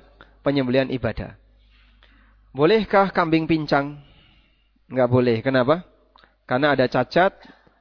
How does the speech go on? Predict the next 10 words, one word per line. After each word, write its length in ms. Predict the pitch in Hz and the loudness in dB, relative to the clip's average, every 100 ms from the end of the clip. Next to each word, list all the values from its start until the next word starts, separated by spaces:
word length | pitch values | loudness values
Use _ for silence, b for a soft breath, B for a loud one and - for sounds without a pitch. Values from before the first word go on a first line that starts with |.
| _ | _
yang 240 | 143 143 139 | -2 0 0
menyebabkan 680 | 139 131 123 - 156 170 | 0 0 -2 0 0 2
hewan 300 | 147 131 131 | 0 0 0
itu 220 | 123 139 160 | -2 -2 0
tidak 320 | 143 127 - | 0 -2 -2
sah 320 | - 156 156 | -2 -2 -2
untuk 460 | 135 131 147 143 - | -4 0 4 2 2
dijadikan 720 | 127 131 123 117 120 139 143 | 0 2 2 0 0 -2 -2
sebagai 460 | - 127 117 127 135 | -2 0 0 2 0
hewan 380 | 127 120 135 | 2 2 2